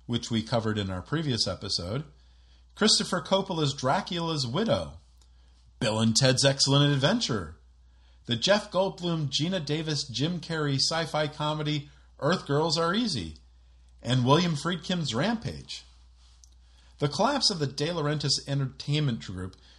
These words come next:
should not have been a surprise to anyone. As a public company, they were required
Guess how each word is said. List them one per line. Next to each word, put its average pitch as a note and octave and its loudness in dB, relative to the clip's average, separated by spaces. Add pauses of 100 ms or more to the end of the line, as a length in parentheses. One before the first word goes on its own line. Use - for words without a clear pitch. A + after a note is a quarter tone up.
should D#3+ -2
not A#3 2
have D#3+ -2
been D#3 0
a C#3+ 2
surprise C3+ 0
to A#2+ -4 (140)
anyone. A2 0 (920)
As A#3+ 4
a C#4+ 6
public B3 -2
company, E3+ -2
they B2+ 0
were D#3 0
required C#3 -4